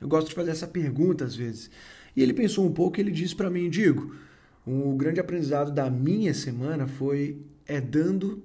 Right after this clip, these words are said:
que se recebe." E aí ele começou a contar sobre algumas coisas que aconteceram. E o curioso foi que, nesse momento em que ele começou a contar, eu percebi uma situação bem parecida na minha vida que tá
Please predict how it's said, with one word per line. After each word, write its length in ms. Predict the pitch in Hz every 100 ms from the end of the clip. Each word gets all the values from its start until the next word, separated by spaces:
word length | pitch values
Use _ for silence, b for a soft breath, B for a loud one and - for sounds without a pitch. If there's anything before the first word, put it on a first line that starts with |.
| -
que 120 | -
se 160 | 185 190
recebe." 600 | 196 202 131 127 123 - b b b b b
E 60 | -
aí 80 | 349
ele 160 | 370
começou 480 | - 254 185 143 156
a 60 | 151
contar 420 | 131 120 135 127
sobre 240 | - -
algumas 320 | - - - -
coisas 320 | - 120 120
que 60 |
aconteceram. 580 | - - - - - - - _ B B B B -
E 80 | 240
o 40 |
curioso 440 | 233 185 180 202
foi 200 | 196 202
que, 580 | 196 196 170 147 127 - - - _ -
nesse 480 | 156 208 294 -
momento 400 | 202 156 151 160
em 60 | 151
que 80 | 147
ele 80 | 135
começou 340 | 135 135 135
a 40 |
contar, 580 | - 123 104 165 160 135 B B B B B B B -
eu 80 |
percebi 380 | - 277 269 220
uma 140 | 220 220
situação 680 | 220 214 - 180 196 202 - -
bem 280 | 175 160 220
parecida 580 | 226 180 - 202 220 156
na 80 |
minha 160 | 131 123
vida 240 | 131 165
que 80 | 165
tá 180 | 175